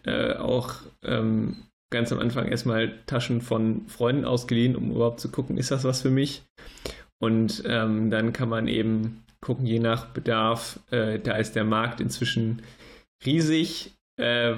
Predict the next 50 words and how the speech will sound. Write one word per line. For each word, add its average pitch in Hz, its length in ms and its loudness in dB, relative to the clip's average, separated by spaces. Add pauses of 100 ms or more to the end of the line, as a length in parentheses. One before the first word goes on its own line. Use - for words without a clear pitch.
(120)
aufgrund 127 500 -2
der 120 100 4
gestiegenen 120 520 0
Nachfrage, 123 640 0
vor - 180 -4
allem 120 160 2
am - 80 -4
Anfang 131 260 0
des 117 140 -4
Lockdowns 120 420 0
hat 120 160 -2
man 139 100 2
das - 180 -2
<laughs> - 180 -8
gemerkt, 127 500 -2
ähm, 117 360 0 (240)
waren 113 240 2
die 117 60 2
Lieferzeiten 127 680 0
entsprechend 117 580 -2
lang. 170 320 4 (1400)
Ähm, 120 280 0
aber 117 180 2
ich 117 60 -2
glaube, 120 220 0
inzwischen 127 380 0
hat 117 100 0
sich - 80 -10
das 127 160 -2
beruhigt 117 400 0
und 110 60 0
da 110 120 -2
muss 110 140 -2
man 131 100 0
einfach 120 140 -2
mal 107 140 -2
gucken, 117 600 -2
in 113 120 0
welche 113 280 0
Richtung 113 280 -6
es 110 120 -4
dann 107 160 -2
gehen 113 240 2
soll 113 380 2
und, 107 340 -4
äh, 107 300 -2
vor - 220 -2
allen 107 100 4
Dingen 110 160 2
halt, 104 280 0